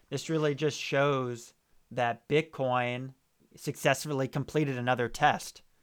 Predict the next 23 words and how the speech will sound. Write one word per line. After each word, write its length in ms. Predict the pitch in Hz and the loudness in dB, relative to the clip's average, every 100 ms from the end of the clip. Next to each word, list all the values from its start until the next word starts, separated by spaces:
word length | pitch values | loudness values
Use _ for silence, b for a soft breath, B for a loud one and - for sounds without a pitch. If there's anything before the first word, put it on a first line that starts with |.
| _ | _
that 360 | 113 113 113 110 _ _ _ _ _ | -4 0 0 -2 _ _ _ _ _
it's 340 | - 131 123 - | -12 -12 -10 0
not 240 | 143 175 | 8 10
all 240 | 170 143 127 | 12 10 6
reliant 420 | 120 120 117 120 | 2 2 2 2
on 340 | 113 113 113 - - | 0 0 -4 -10 -2
China, 440 | 139 123 135 135 | 2 2 2 0
and 140 | 131 131 | 0 -4
it's 160 | 120 | -4
actually, 840 | 156 147 151 - 139 131 127 123 120 _ _ _ _ _ - | 2 4 4 2 0 0 0 -4 -8 _ _ _ _ _ -16
uh, 160 | 127 113 | -14 -4
has 220 | 123 123 | -2 0
a 40 | |
lot 200 | 131 135 | 4 4
more 140 | 127 120 | 2 -4
potential. 680 | 123 127 123 - 117 107 - | -4 -2 -4 -2 -8 -8 -10
And 100 | 139 | 0
now 200 | 135 135 | 4 4
that 200 | 131 127 | 6 2
it's 120 | 120 | 2
becoming 380 | - 135 135 127 | -6 -6 -4 -2
more 120 | 127 | -2
dis-, 220 | 120 117 | -2 -6